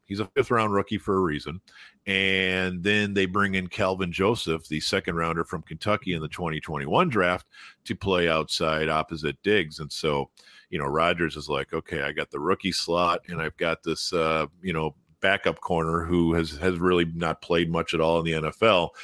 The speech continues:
I'm just not gonna deal with Diggs all day long." And, and he had an incredibly efficient quarterbacking day, uh, which, which, uh, you know, is, is rather rare here in twenty twenty-two. So if the Cowboys should have done something at the deadline, everybody screams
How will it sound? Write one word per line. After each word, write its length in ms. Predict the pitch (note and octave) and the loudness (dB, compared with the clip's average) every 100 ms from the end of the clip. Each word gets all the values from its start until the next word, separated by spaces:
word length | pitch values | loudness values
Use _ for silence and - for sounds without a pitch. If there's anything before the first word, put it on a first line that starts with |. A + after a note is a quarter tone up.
| - - - | -16 -12 -2
I'm 200 | F#2+ F#2 | 0 2
just 220 | D#2 - | 0 0
not 200 | E2 D#2 | -2 0
gonna 160 | D#2 | -2
deal 240 | D2 E2 D#2 | 2 4 4
with 160 | C#2+ | 2
Diggs 300 | - D#2 D2 | 0 0 2
all 180 | D#2 C#2+ | 0 2
day 160 | D2 C#2+ | 0 2
long." 400 | D2+ A#2+ G2 E2 | 4 4 2 0
And, 160 | D#2 | -4
and 200 | D2 D#2 | -6 -8
he 180 | D#2 D#2 | -4 -2
had 260 | D2+ D2 C#2+ _ _ _ - | 0 -2 -4 _ _ _ -8
an 180 | D#2+ D2+ | -6 -4
incredibly 920 | D2+ _ _ _ - A2+ F#2 E2 D#2 | -8 _ _ _ 0 2 4 4 2
efficient 500 | - F2 D#2 D2+ C#2 | 2 0 0 -2 -2
quarterbacking 680 | E2+ D#2 D2 D2+ - C#2+ | 0 0 2 0 -2 -4
day, 280 | C#2+ E2 C#2 - - - - | 0 0 0 -6 -20 -20 -2
uh, 300 | D2 C#2+ C#2 | 2 2 2
which, 340 | D2 - - | 0 -2 -4
which, 360 | D2+ D2 - D2+ | -2 -2 -2 0
uh, 160 | D2 | 0
you 200 | C#2+ D#2 | 0 0
know, 220 | D2 C#2 - | 0 -2 -4
is, 220 | D2 D2+ D2 | -4 -2 -2
is 220 | D#2 D#2 | -2 0
rather 400 | E2 E2+ D#2+ D2+ | 2 4 4 4
rare 380 | F2 F2+ E2 D2+ | 4 4 4 2
here 220 | E2 D2+ | -2 -2
in 80 | D2 | -4
twenty 300 | F2 D2 D2 | -6 -4 -6
twenty-two. 600 | - C#2 C#2 E2+ C#2 - - - | -8 -8 -8 -4 -4 -6 -14 -12
So 360 | - G#2+ E2+ D#2 - - - - _ _ _ | 0 4 4 2 -6 -20 -20 -20 _ _ _
if 160 | A2+ G#2+ | -2 0
the 80 | - | 0
Cowboys 520 | A#2+ B2+ B2+ A#2+ G#2+ | 4 4 4 4 4
should 200 | - A2+ | 2 2
have 100 | E2+ | 2
done 200 | G2 F#2 | 0 0
something 340 | A2 F2+ F#2+ | -2 -2 -2
at 100 | E2+ | -2
the 80 | E2 | -2
deadline, 460 | E2+ G2+ F2 E2 F2 | 0 2 2 0 0
everybody 320 | F2+ E2+ D#2+ | 0 -2 -6
screams 560 | - - F2+ E2+ D#2 | -8 -10 -10 -10 -12